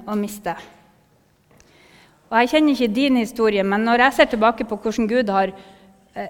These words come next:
eh, hvordan Gud fant meg, så er det nesten utrolig hvordan han brukte masse forskjellige mennesker. Det var farmor og farfar som ba for meg og ga meg Jesusbøker i julegave. Det var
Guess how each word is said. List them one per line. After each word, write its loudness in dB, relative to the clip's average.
eh, -4
hvordan 0
Gud 0
fant -2
meg, -4
så 4
er 0
det 4
nesten 0
utrolig 0
hvordan -4
han 0
brukte -4
masse -2
forskjellige -2
mennesker. -6
Det -6
var 2
farmor 4
og -4
farfar 2
som -4
ba 4
for -10
meg -4
og -2
ga 2
meg -2
Jesusbøker -2
i -6
julegave. 0
Det 0
var 6